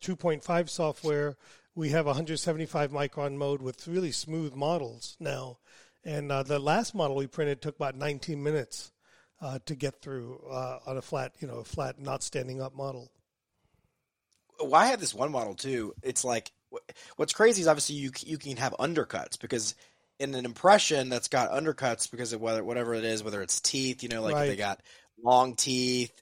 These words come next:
Speaker 2: you know, or you got s-, an implant part, that's where we've noticed it's kinda cool, you know, you get these beautiful models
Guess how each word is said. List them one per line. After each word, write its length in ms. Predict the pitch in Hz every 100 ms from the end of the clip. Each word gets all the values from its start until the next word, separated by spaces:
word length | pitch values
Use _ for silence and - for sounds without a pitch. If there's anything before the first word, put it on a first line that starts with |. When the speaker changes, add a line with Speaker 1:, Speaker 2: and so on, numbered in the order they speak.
| _ _ _
Speaker 2:
you 100 | 147
know, 320 | 123 110 107 104
or 180 | - 110
you 100 | 110
got 220 | 110 104
s-, 160 | - -
an 160 | 113
implant 440 | 123 135 139 131 -
part, 300 | 120 120 101
that's 160 | 123
where 80 | 120
we've 180 | 117 117
noticed 300 | 113 110 -
it's 80 | -
kinda 220 | 123 107
cool, 440 | - 117 113 107 - - _ 160
you 60 |
know, 60 | 127
you 140 | 110
get 140 | 120 165
these 160 | 113
beautiful 640 | 95 101 107 160 170 127 107
models 640 | 110 143 139 107 104